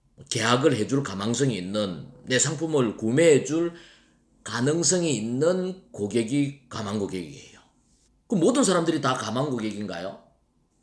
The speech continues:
음, 일단 고객을 한번 구분을 해봅시다. 가망 고객 전 단계의 고객은 우리 잠재 고객이다라고 이야기를 하죠. 불특정 다수의 모든 사람들이 잠재 고객이 됩니다. 그 다음에 셀렉션을 해서 가망 고객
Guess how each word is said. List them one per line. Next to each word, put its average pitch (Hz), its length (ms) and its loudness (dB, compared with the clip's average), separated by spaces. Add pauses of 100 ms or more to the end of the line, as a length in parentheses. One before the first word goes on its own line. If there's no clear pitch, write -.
(240)
음, 269 100 -2
일단 240 280 2
고객을 156 340 4
한번 151 180 0
구분을 160 360 0
해봅시다. 104 580 -4 (680)
가망 196 360 2
고객 156 300 -2
전 175 300 2
단계의 135 480 4
고객은 120 520 -4 (240)
우리 78 220 -16
잠재 110 540 6
고객이다라고 107 760 -2
이야기를 92 380 -8
하죠. - 220 -16 (180)
불특정 180 720 2
다수의 143 580 2
모든 131 320 2
사람들이 123 460 0
잠재 98 360 -2
고객이 98 460 -4
됩니다. 85 340 -12 (640)
그 127 80 -4
다음에 127 300 2 (520)
셀렉션을 202 600 4
해서 156 260 4
가망 123 320 0
고객 101 460 -2